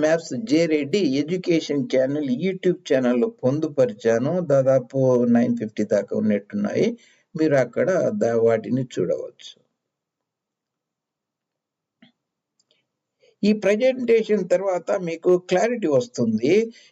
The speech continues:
మీరు ఒక ప్రాంతం గురించి అర్థం చేసుకోవాలంటే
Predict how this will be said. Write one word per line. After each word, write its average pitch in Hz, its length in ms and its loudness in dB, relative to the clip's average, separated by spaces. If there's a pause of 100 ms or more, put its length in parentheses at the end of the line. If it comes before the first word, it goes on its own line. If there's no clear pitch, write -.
(160)
మీరు 190 260 4
ఒక 180 140 -2 (320)
ప్రాంతం 220 420 0 (100)
గురించి 175 320 -2
అర్థం 165 300 -4
చేసుకోవాలంటే 147 640 0